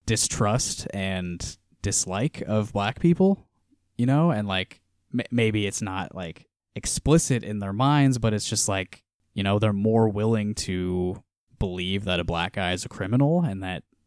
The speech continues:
his life means less than mine, and I should call the police on him. And then, you know, there's a whole problem with the police who,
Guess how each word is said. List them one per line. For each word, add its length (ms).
his 260
life 300
means 300
less 240
than 180
mine, 440
and 140
I 60
should 160
call 180
the 80
police 340
on 140
him. 580
And 160
then, 360
you 80
know, 340
there's 180
a 60
whole 180
problem 320
with 140
the 60
police 400
who, 380